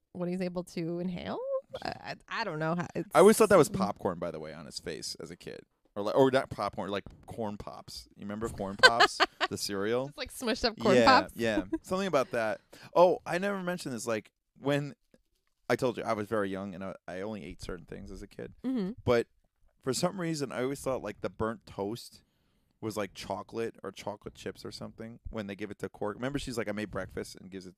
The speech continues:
Speaker 2: to Nick.
Speaker 1: Yeah.
Speaker 2: And it's like, it's, like,
Speaker 1: Like,
Speaker 2: just bl-,
Speaker 1: mm-mm.
Speaker 2: black burnt
Speaker 1: Yeah.
Speaker 2: crap. So <laughs> I always thought that was, like, chocolate as a kid for some reason.
Speaker 1: Oh. No, burnt toast. <laughs>
Speaker 2: But Nick kn-, knows right. And he
Speaker 1: Yeah.
Speaker 2: eats a,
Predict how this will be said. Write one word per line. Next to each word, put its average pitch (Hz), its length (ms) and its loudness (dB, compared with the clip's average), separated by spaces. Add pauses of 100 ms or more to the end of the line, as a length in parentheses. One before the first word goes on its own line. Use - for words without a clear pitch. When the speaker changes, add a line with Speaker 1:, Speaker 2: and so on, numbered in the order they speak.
Speaker 2:
to 185 140 -14
Nick. 92 100 -10
Speaker 1:
Yeah. 220 400 10 (220)
Speaker 2:
And 113 160 -4
it's 101 120 -4
like, 98 360 -4
it's, - 260 -6
like, 165 120 2
Speaker 1:
Like, 170 120 2
Speaker 2:
just 175 100 -2 (100)
bl-, 175 60 -4
Speaker 1:
mm-mm. 170 220 -2
Speaker 2:
black 208 400 -2 (300)
burnt 190 140 8
Speaker 1:
Yeah. 135 160 4
Speaker 2:
crap. 107 320 -2 (600)
So 107 200 0
<laughs> - 20 4
I 117 140 4
always - 200 -6
thought 277 220 0
that - 140 -6
was, - 280 -6
like, 110 160 -10 (180)
chocolate 101 500 -10
as 87 140 -12
a 90 60 -14
kid 101 260 -14
for 98 100 -14
some 95 240 -14
reason. 95 200 2
Speaker 1:
Oh. 208 480 6 (960)
No, 160 260 2
burnt 180 260 4
toast. 170 280 4 (340)
<laughs> 277 120 6 (420)
Speaker 2:
But - 200 2 (140)
Nick 131 200 -4
kn-, 123 120 -6 (160)
knows 107 240 -2
right. 101 300 -2
And 101 100 -4
he 214 80 6
Speaker 1:
Yeah. 202 160 8
Speaker 2:
eats 101 80 -8
a, 101 160 -6